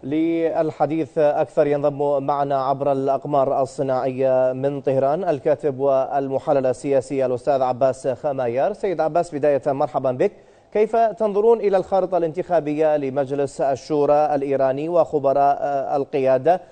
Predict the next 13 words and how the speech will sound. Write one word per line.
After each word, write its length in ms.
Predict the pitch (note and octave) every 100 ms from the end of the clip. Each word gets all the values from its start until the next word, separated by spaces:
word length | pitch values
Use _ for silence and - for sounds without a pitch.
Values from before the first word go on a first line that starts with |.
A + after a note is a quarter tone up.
| - -
وهل 640 | D3 E3 - D#3 A3+ D4+
سيزيد 640 | - G3 D#3+ E3 G3 E3+
ظهور 320 | D#3+ C#3+ E3 E3
القوائم 680 | D#3+ D3+ D#3 D#3 D#3+ F#3
انتخابية 880 | E3 C#3+ B2 D3 C#3+ B2 C3 C#3+ D3
جديدة 600 | C#3 C3+ C#3+ D3+ E3 F#3
من 220 | E3+ F3+
شدة 420 | E3 G3 F#3 -
التنافس 440 | E3+ F3+ F3 D#3 D#3+
الموجود 560 | E3 D#3+ D3 E3 C#3+
في 100 | C3+
إيران 280 | D3+ D3 D3
اليوم؟ 400 | C#3+ C#3+ F3 G3